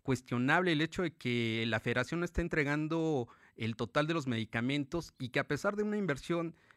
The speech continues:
eh, millonaria, como lo dice el gobierno del estado, eh, todavía no se tengan, este, el número, eh, las, los medicamentos necesarios para tratar el covid.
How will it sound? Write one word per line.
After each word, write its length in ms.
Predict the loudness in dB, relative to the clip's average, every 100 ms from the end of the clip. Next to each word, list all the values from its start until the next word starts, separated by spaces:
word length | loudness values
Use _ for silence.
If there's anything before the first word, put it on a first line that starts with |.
| _ -6
eh, 180 | -2 2
millonaria, 680 | 2 2 2 2 2 0
como 480 | -2 -4 -2 -4 -2
lo 100 | 0
dice 300 | -2 -2 -2
el 80 | 0
gobierno 320 | 0 0 0
del 100 | 0
estado, 600 | -2 -2 2 2 2 0 -4 -14 _
eh, 140 | -6 -2
todavía 300 | 0 2 2
no 80 | 0
se 120 | -2
tengan, 540 | -2 0 2 2 0
este, 380 | -2 -6 -4 -2
el 80 | 0
número, 380 | 0 0 0 0
eh, 180 | 0 0
las, 520 | 0 -2 -6 -14 -20 -20 -20 _
los 220 | 0 4
medicamentos 720 | 4 4 4 2 2 0 -2
necesarios 600 | -2 -2 -4 2 2 2
para 160 | -2 -4
tratar 280 | -2 -2 0
el 140 | -2
covid. 340 | -4 -4 -2